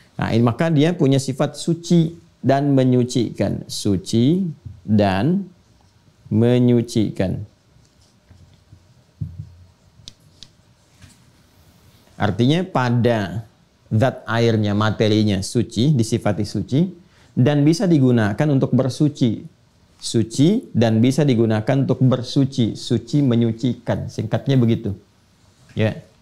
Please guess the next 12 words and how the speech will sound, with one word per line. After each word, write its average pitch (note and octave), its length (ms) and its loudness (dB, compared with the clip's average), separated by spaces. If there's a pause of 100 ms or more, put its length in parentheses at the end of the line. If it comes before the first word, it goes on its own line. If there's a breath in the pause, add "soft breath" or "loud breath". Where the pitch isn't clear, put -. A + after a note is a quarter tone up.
(1500)
Ini C#3 240 0
tahur. A2+ 480 -2 (1300)
Jelas G#2+ 200 0
ya? E3+ 200 -2
Pelan-pelan. G2 600 -2 (640 soft breath)
Makanya A#2 440 0
istilahnya B2 520 0
nanti C3 320 0
ada, B2 560 0
yang A2 240 -2
pertama C#3+ 480 0
adalah A#2+ 320 0